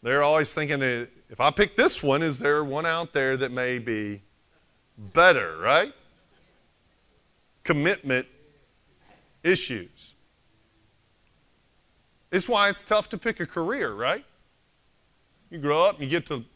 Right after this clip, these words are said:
start getting out of high school, and you're going into college, and you're starting to, or you're, you're graduating, you're starting to pick your life, and you think, "Well, I gotta pick a career now," and you, you know, at this point,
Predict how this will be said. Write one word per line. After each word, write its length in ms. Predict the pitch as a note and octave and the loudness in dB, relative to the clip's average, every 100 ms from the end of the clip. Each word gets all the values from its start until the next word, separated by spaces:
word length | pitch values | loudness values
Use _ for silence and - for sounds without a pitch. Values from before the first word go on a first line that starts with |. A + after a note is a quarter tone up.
| _ | _
start 280 | - F3 D3+ | -6 -4 -4
getting 140 | D3 D#3+ | -4 -4
out 80 | |
of 100 | D#3 | -4
high 160 | C3+ F3 | 0 -2
school, 280 | - F#3+ A3+ | -2 -4 -4
and 80 | E3 | -6
you're 60 | |
going 200 | D#3+ F3 | -6 -6
into 140 | D#3+ D3 | -6 -4
college, 460 | D#3 E3+ A3+ D3+ | -2 -2 -4 -8
and 160 | C3+ B2 - _ _ - | -14 -16 -20 _ _ -14
you're 80 | D#3 | -8
starting 340 | - F3 D#3+ | -2 -2 0
to, 180 | C#3+ B2+ | -4 -2
or 120 | B2 | -4
you're, 240 | C3 D#3 D3 | -4 -4 -8
you're 120 | B2 D#3 | -8 -6
graduating, 520 | B2+ D#3 E3 F#3+ F#3+ | 4 4 4 0 -2
you're 60 | |
starting 280 | E3 F#3 C3+ | -2 -4 -4
to 60 | - | -6
pick 160 | F#3 D3+ _ - | -6 -6 _ -20
your 120 | D3 D3+ | -8 -2
life, 300 | E3+ B3+ - | 0 0 -4
and 80 | |
you 60 | D#3+ | -8
think, 260 | F3 E3 D#3+ _ _ _ _ _ | -2 -2 -4 _ _ _ _ _
"Well, 100 | C#3 | -2
I 40 | |
gotta 160 | A3 A3 | 0 0
pick 180 | G#3+ - | -2 -4
a 60 | |
career 360 | C3 D3+ F3+ C4+ | -8 -4 -4 -2
now," 320 | C#3 B2 G3 | -2 0 0
and 140 | D#3+ D3 | -2 -4
you, 160 | A3 - _ _ _ _ _ _ _ _ _ _ _ _ | -8 -10 _ _ _ _ _ _ _ _ _ _ _ _
you 100 | G3 | 2
know, 140 | F3 | 4
at 80 | C3+ | 4
this 160 | B3+ B3+ | 2 0
point, 400 | - D3 A3+ | 0 2 0